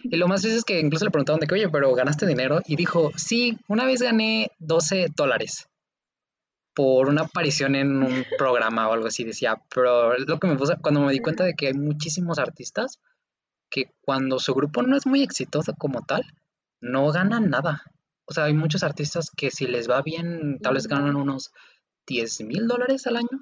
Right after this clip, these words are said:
Speaker 1: cosas así, pero la realidad es que muchos de estos grupos pequeños, a los
Speaker 2: Ujú.
Speaker 1: idols, <laughs> realmente no ganan casi nada. O sea, la verdad es que sí los explotan.
Speaker 2: No,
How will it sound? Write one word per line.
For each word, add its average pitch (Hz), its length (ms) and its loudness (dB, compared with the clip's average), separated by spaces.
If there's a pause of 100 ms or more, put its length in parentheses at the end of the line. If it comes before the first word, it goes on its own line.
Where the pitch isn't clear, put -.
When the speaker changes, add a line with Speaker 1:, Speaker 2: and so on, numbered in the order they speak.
(160)
Speaker 1:
cosas 165 300 0
así, 156 160 -4
pero 147 260 0
la 143 100 0
realidad 131 220 2
es 175 100 -4
que 190 100 -4
muchos 151 300 0
de 170 80 0
estos 165 380 -2 (380)
grupos 143 280 -2
pequeños, 151 540 -2
a 147 80 0
los 117 200 -4
Speaker 2:
Ujú. 127 80 2
Speaker 1:
idols, 240 360 -2 (340)
<laughs> 135 480 -6
realmente 151 400 0
no 143 160 2
ganan 160 380 0
casi - 300 -6
nada. 139 320 -4 (920)
O 127 120 2
sea, 127 120 2
la 127 100 4
verdad 123 140 4
es - 100 -6
que - 80 -4
sí - 160 -4
los 147 160 -2
explotan. 214 520 0
Speaker 2:
No, 247 540 -2